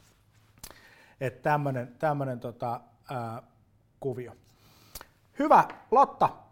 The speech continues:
me ruvetaan olemaan maalissa. Katsotaan vielä, onko Twitterissä vielä yhtään kysymystä tullut tässä, tässä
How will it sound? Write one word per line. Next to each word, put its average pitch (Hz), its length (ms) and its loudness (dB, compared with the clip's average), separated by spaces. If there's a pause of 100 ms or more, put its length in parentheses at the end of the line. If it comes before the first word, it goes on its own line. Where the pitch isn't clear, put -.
(100)
me 240 60 -2
ruvetaan 202 440 4
olemaan 160 340 4 (1600)
maalissa. 214 520 2
Katsotaan 190 480 6
vielä, 180 220 4
onko 185 280 -2
Twitterissä 175 840 0
vielä 156 360 2 (380)
yhtään 143 640 -6
kysymystä 180 600 -6
tullut 143 440 -6
tässä, 143 380 -4 (840)
tässä 160 500 -6